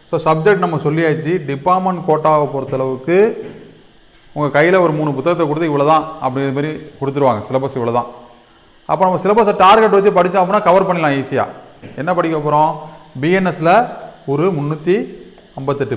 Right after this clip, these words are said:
பிரிவு, பி என் எஸ் எஸ்ல ஒரு ஐநூத்தி முப்பத்தொரு பிரிவு, பி எஸ் ஏல ஒரு நூத்தி எழுபது பிரிவு. So இதை வந்து நம்ம டார்கெட் ஃபிக்ஸ் பண்ணி படிச்சிடலாம், கம்ப்ளீட் பண்ணிடலாம்,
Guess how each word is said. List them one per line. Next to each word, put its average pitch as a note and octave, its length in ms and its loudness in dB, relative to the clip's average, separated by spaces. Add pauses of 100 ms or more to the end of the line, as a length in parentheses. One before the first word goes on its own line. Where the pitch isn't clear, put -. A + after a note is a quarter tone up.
பிரிவு, B2 220 -4 (1120)
பி E3 120 2
என் F#3 100 0
எஸ் D3+ 120 -4
எஸ்ல D#3 160 -2 (460)
ஒரு D3+ 100 0 (100)
ஐநூத்தி E3 320 -4
முப்பத்தொரு C3+ 420 -4
பிரிவு, A#2+ 220 -4 (640)
பி E3 80 0 (100)
எஸ் F#3+ 180 0
ஏல F3 180 0
ஒரு E3 100 -4
நூத்தி E3+ 220 -6
எழுபது C#3+ 260 0
பிரிவு. C3 240 -4 (420)
So - 40 -8 (140)
இதை G3 200 2
வந்து G#3+ 180 -2
நம்ம A3+ 120 0 (220)
டார்கெட் B3 400 4
ஃபிக்ஸ் F#3+ 220 -8
பண்ணி G3 180 -4
படிச்சிடலாம், D#3 400 -2 (1800)
கம்ப்ளீட் A3+ 360 2
பண்ணிடலாம், D#3+ 360 0